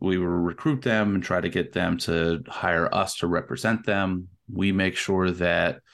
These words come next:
the training that they do, another cra-, cash grab,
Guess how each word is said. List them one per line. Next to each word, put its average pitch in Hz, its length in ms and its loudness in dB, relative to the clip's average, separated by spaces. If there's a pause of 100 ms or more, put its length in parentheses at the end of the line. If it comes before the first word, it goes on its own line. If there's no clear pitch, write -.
(220)
the - 100 -2
training 101 600 0
that 90 180 -2
they 90 260 0
do, 98 720 0
another 82 300 0
cra-, 110 420 0
cash 131 320 0
grab, 98 600 0